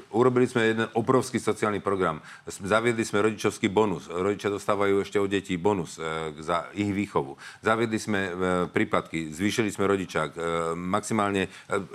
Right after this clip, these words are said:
takisto aj matky, tehotné, teda tehotné ženy dostali veľké príplatky. To znamená, že naozaj, keď chodím po tom Slovensku, tak nás zastavujú ľudia a ďakujú nám, hlavne ženy, matky,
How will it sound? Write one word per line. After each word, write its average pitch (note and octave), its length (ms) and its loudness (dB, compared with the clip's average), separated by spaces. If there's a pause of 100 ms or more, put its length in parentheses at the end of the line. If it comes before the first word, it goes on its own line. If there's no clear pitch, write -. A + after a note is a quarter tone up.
(200)
takisto G#2 400 0
aj F2+ 80 2
matky, F#2 480 -2
tehotné, G2+ 320 4
teda F2 240 2
tehotné F2+ 400 0
ženy F#2+ 240 0
dostali E2+ 320 -2
veľké E2+ 320 -6
príplatky. E2 400 -10
To F#2+ 80 -4
znamená, G#2+ 240 -2
že F#2 160 0 (240)
naozaj, G2 560 2
keď F#2 160 -2
chodím A#2+ 240 2
po F#2 160 0
tom G#2 80 0
Slovensku, F2 560 0
tak E2+ 80 -4
nás F2 240 -4
zastavujú G#2+ 480 2
ľudia E2 400 -4 (160)
a - 80 -6
ďakujú A2 560 4
nám, F2 320 0
hlavne G2 400 2
ženy, E2+ 400 -2
matky, F2+ 400 -4